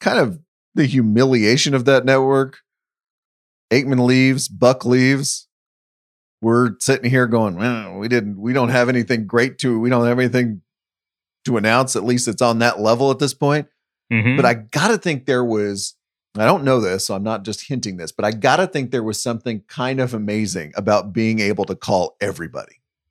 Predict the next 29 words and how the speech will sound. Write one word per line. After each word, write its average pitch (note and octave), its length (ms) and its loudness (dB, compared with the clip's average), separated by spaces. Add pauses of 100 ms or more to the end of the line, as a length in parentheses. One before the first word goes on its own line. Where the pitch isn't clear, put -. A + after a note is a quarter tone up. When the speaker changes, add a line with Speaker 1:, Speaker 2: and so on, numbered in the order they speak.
(400)
Speaker 2:
If A2+ 100 2
you're C3+ 120 4
Fox. - 580 0 (560)
Speaker 1:
Yeah. F2+ 340 0 (400)
Speaker 2:
Yeah. G2 140 -4
Speaker 1:
Hey, G3 180 4
Aaron G3 260 2
Rodgers, E3 540 0 (560)
I B2 80 2
know D3+ 140 4
you're D#3 220 4
thinking C3 320 0
about G2 400 0 (120)
doing G#2+ 280 0
one G#2 200 -2
more F#2+ 140 -2
year F#2 180 -4
with E2 140 -10
Green F2 220 -10
Bay, D2+ 340 -6 (1120)
but C3+ 300 4
if C3+ 440 2 (100)
the B2 80 0
price C3 440 2
was A#2 420 0 (100)
twenty A#2+ 260 -2
million, C3+ 500 -2 (840)
twenty-five B2 480 2
million, C#3 440 -2